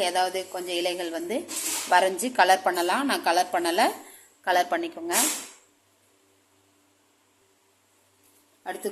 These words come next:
க்ளூஸ் கொடுத்துருக்காங்க, நம்ம அதை வச்சு சென்டென்ஸ் மேக் பண்ண போறோம். அடுத்து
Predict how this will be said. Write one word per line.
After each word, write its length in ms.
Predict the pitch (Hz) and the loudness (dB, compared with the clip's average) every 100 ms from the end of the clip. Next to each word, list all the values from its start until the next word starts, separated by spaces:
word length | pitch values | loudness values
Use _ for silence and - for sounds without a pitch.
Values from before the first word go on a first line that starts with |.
| 220 | 0
க்ளூஸ் 280 | 214 220 - | 2 2 -2
கொடுத்துருக்காங்க, 560 | 208 214 208 190 240 330 | -6 -6 -2 -2 0 -2
நம்ம 160 | 202 175 | 0 2
அதை 120 | 190 | 0
வச்சு 200 | 185 220 | -2 -4
சென்டென்ஸ் 380 | 185 180 185 - 175 | -4 -4 -8 -8 -8
மேக் 200 | 165 170 | -8 -8
பண்ண 140 | 165 160 | -8 -4
போறோம். 260 | 170 247 349 - _ _ _ _ - - - _ _ _ _ _ _ _ _ _ _ _ _ 190 | -2 -2 -4 -14 _ _ _ _ -16 -16 -16 _ _ _ _ _ _ _ _ _ _ _ _ -4
அடுத்து 260 | 202 269 | -4 0